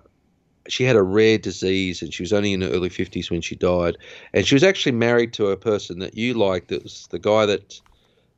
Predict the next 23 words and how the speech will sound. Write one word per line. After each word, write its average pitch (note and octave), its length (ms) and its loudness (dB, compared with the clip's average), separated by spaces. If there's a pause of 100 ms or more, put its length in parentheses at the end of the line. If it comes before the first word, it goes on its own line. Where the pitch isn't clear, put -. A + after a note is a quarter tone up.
(100)
uh, F2+ 340 0 (920)
from F#2 540 -4
The F#2 100 -2
Net F#2+ 540 -4 (220)
that - 200 -8
played, F2+ 600 -4
uh, F#2 480 -4
the - 60 -14
bloke G2+ 300 0
at - 80 -4
the B2 80 -12
start. G2+ 520 -2
I'm - 120 -16
just - 160 -12
trying G2+ 180 -6
to F#2 60 -4
remember. F2+ 480 -4 (1400)
Ray C3 180 6
McKinnon. A#2 500 -2
She - 160 -12
used A2 260 -10
to - 60 -16
be, A2 120 -2